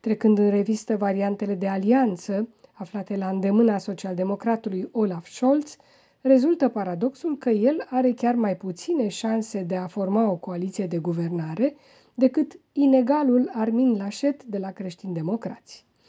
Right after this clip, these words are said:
Dacă, printr-un concurs de împrejurări, acestuia ar reveni, totuși, formarea viitorului guvern,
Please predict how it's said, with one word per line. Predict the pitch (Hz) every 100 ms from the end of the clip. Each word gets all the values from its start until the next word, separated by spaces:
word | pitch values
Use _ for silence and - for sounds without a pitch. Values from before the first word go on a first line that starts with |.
| - - - _
Dacă, | 254 254 254 240 240
printr-un | 240 247 233 240 226
concurs | 226 214 311 262
de | 190
împrejurări, | 175 185 180 214 220 196 170 _
acestuia | - 202 - 220 233 214 208
ar | 196 202
reveni, | 202 202 214 302 190 -
totuși, | - 190 - 175 - - _ _
formarea | - 208 196 226 190 160
viitorului | 165 156 196 180 165 165
guvern, | 160 185 202 269 302